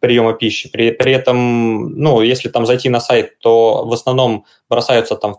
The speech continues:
ну, в гла-, в глаза цены, там, что по, все по триста, по триста тридцать рублей, но в среднем мы смотрим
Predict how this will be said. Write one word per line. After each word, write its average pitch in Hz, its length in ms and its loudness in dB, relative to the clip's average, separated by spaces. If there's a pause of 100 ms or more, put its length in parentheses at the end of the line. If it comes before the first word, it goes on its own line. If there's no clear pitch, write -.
(140)
ну, 113 260 -6
в 110 60 -8
гла-, 117 340 0 (460)
в 110 200 -16
глаза 120 320 2
цены, 117 360 0
там, 107 160 -4
что - 180 -8
по, - 240 -4
все - 180 -2
по 127 100 0
триста, 131 300 -4
по 123 100 0
триста 127 280 -6
тридцать 143 300 -6
рублей, 190 260 0
но 151 80 -2
в - 60 -8
среднем 160 320 0
мы 123 80 -2
смотрим 139 440 -2